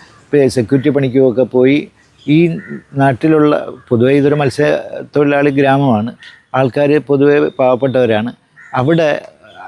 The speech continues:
അവരിൽ നിന്നൊക്കെ വ്യത്യസ്തമായി ഒരു മികച്ച രൂപത്തിൽ സ്വന്തം അധ്വാനം കൊണ്ട് വളർന്നു വന്നയാളാണ് ഇയാൾ. അപ്പോൾ അയാൾ ഇങ്ങനെ ഒരു കുറ്റകൃത്യത്തിൽ ചെന്ന് പെട്ടുപോയി എന്ന് പറഞ്ഞു കഴിഞ്ഞാൽ ആൾക്കാർക്ക് ആദ്യം വിശ്വസിക്കാൻ വലിയ പ്രയാസമായിരുന്നു. അതുകൊണ്ടാണ്.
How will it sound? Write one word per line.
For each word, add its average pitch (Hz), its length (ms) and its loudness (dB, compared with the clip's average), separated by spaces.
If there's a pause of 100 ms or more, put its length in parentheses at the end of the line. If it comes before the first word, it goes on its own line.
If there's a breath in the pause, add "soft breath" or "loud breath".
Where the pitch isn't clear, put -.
അവരിൽ 135 400 0
നിന്നൊക്കെ 156 400 -2
വ്യത്യസ്തമായി 139 960 -2
ഒരു 143 160 0
മികച്ച 131 420 -2
രൂപത്തിൽ 139 720 0
സ്വന്തം 127 340 -2
അധ്വാനം 127 400 0
കൊണ്ട് 135 180 0
വളർന്നു 127 320 0
വന്നയാളാണ് 131 640 0 (360 loud breath)
ഇയാൾ. 147 300 2 (100)
അപ്പോൾ 170 420 -2
അയാൾ 151 380 0
ഇങ്ങനെ 170 260 -2
ഒരു 170 100 2
കുറ്റകൃത്യത്തിൽ 151 760 -2
ചെന്ന് 160 200 0
പെട്ടുപോയി 151 380 2
എന്ന് 151 200 0
പറഞ്ഞു 143 200 0
കഴിഞ്ഞാൽ 151 300 -4 (380 loud breath)
ആൾക്കാർക്ക് 139 420 0
ആദ്യം 139 280 2
വിശ്വസിക്കാൻ 147 560 -2
വലിയ 151 360 2 (140)
പ്രയാസമായിരുന്നു. 135 680 0
അതുകൊണ്ടാണ്. 120 500 0